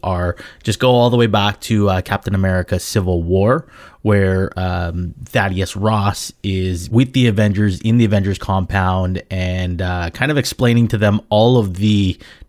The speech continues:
destruction that their sort of good deeds have caused. And this was after the incident in, uh, Lagos, Nigeria.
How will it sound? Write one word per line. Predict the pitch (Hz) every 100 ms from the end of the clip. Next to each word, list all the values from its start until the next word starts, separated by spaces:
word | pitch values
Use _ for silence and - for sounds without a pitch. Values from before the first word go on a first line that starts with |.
| _
destruction | 113 - - 113 107 - 107 92 90
that | 85 92 90 92
their | 104 90 87
sort | - 104
of | 90 82
good | 87 98 82
deeds | 107 95 87 - - - _
have | 98 87 82
caused. | - 92 87 151 190 - -
And | - 90
this | 87
was | 101 87
after | 92 90 - 101
the | 90 92
incident | 92 - 90 90 -
in, | 92 85 85
uh, | 87 87
Lagos, | 87 87 87 87 -
Nigeria. | 85 80 92 104 92 85